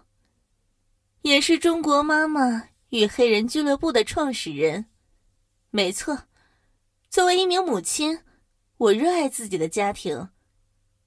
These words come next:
但是啊，更热爱黑人，热爱B B C。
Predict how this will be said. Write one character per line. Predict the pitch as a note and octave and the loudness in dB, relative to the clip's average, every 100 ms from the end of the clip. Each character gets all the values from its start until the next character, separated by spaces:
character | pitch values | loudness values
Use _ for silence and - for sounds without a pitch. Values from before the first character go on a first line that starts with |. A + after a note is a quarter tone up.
| _ | _
但 | C4 G#3 F#3 | 0 0 0
是 | - - E3+ | -4 -2 -2
啊， | - - G#3 - _ _ | -2 -4 -14 -20 _ _
更 | - E4 C#4 | -2 0 0
热 | C#4 C4+ | 0 2
爱 | B3 G#3 | 2 0
黑 | - - C#4+ D#4+ | -4 -2 0 2
人， | C#4 D3+ D2 G#3+ _ _ _ _ _ _ _ _ | 2 0 -2 -6 _ _ _ _ _ _ _ _
热 | - F4+ | 4 4
爱 | E4 D4+ | 6 2
B | D#4+ C#4+ | 2 2
B | D4 | 0
C。 | D#4+ - D#4 D#4+ | 0 0 0 -2